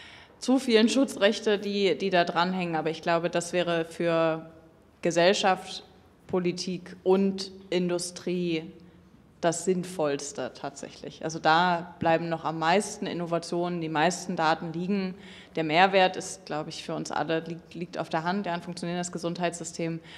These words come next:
funktioniert heutzutage nur noch auf Daten. Ich glaube, es ist auch ein Beispiel, wo wir selber, also wo auch jeder einzelne Bürger, jede einzelne Bürgerin eigentlich viel mehr beitragen könnte. Ne, es gibt ja so Initiativen für Datenspenden und so weiter.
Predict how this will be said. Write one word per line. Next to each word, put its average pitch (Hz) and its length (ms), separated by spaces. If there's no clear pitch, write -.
funktioniert 175 440
heutzutage 160 640
nur 160 120
noch 160 300
auf 160 220
Daten. 165 320
Ich - 80
glaube, 175 200
es 185 120
ist 190 100
auch - 200
ein 226 80
Beispiel, 185 440
wo 175 200
wir 175 160
selber, 170 360
also 175 200
wo 165 80
auch 160 80
jeder 170 260
einzelne 170 480
Bürger, 190 260
jede 175 220
einzelne 170 380
Bürgerin 190 500
eigentlich 196 540
viel 190 180
mehr 175 140
beitragen 165 720
könnte. 240 400
Ne, 196 100
es 196 120
gibt - 120
ja 165 80
so 160 80
Initiativen 160 540
für 165 100
Datenspenden 165 680
und - 120
so - 100
weiter. - 260